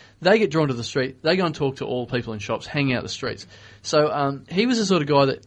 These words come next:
I, as a school kid, I would walk up and down the streets all the time, and he'd be the sort of guy that would just jump out at, from somewhere at you just to, like, get you to pay attention to him. He'd jump out, like, six foot five,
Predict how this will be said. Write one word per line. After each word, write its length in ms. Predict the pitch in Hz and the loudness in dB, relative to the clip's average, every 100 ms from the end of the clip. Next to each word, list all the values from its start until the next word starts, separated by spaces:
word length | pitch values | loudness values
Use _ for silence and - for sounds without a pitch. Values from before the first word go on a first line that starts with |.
| _ | _
I, 200 | 143 156 | 2 4
as 160 | 165 156 | 2 0
a 60 | 139 | -2
school 300 | - 147 151 | -2 -2 -2
kid, 180 | 139 | 0
I 60 | 120 | 2
would 160 | 143 131 | 2 2
walk 240 | 131 123 | -2 0
up 80 | 120 | -4
and 80 | 117 | -4
down 80 | 110 | -6
the 60 | |
streets 240 | 104 110 101 | -6 -6 -4
all 320 | 120 113 107 | 0 2 0
the 80 | 104 | -2
time, 220 | 104 104 | -2 -2
and 100 | 104 | -2
he'd 140 | 127 | -2
be 80 | 127 | -2
the 80 | 110 | -4
sort 160 | 117 110 | -4 -4
of 80 | |
guy 180 | 107 104 | -2 -2
that 100 | 104 | -2
would 120 | 107 | -6
just 200 | 107 110 - - - - | -10 -12 -14 -20 -20 -14
jump 340 | 135 143 131 127 | -2 2 2 2
out 160 | 120 | -2
at, 80 | 120 - _ _ | -4 -10 _ _
from 200 | - 120 | -8 -4
somewhere 340 | - 120 113 - | -2 -2 -4 -4
at 200 | 117 - | -6 -4
you 240 | 143 226 - - - | -4 -4 -10 -20 -14
just 200 | - - | -10 -6
to, 160 | 135 110 | -4 -4
like, 260 | 131 117 - - - _ | 0 0 -2 -12 -20 _
get 160 | - 131 | -4 0
you 80 | 123 | -2
to 60 | |
pay 180 | - 113 | 0 0
attention 380 | 104 117 117 - | 0 -4 -6 -6
to 80 | 151 | -4
him. 60 | |
He'd 140 | 151 135 | -2 0
jump 260 | 131 110 | 0 0
out, 160 | 120 120 | 0 0
like, 140 | 101 | -2
six 260 | - 175 147 | 0 0 0
foot 160 | - - | -4 0
five, 320 | 113 107 | 2 2